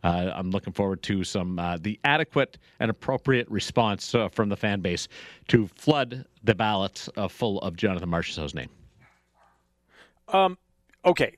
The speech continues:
Speaker 2: that, that, I, I, I, I'm with you on all that. I, and, and to be completely honest with you, I'm hopeful that it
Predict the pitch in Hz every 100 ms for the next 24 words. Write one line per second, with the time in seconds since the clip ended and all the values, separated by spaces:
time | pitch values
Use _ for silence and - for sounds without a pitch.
0 | - 151 156 160 165 170 165 165 156 147
1 | _ - 160 - 170 180 180 170 160 143
2 | 127 117 113 110 95 101 120 123 131 131
3 | 127 107 143 160 160 - 156 139 120 113
4 | 110 113 117 110 113 110 - 135 - 123
5 | 117 117 113 117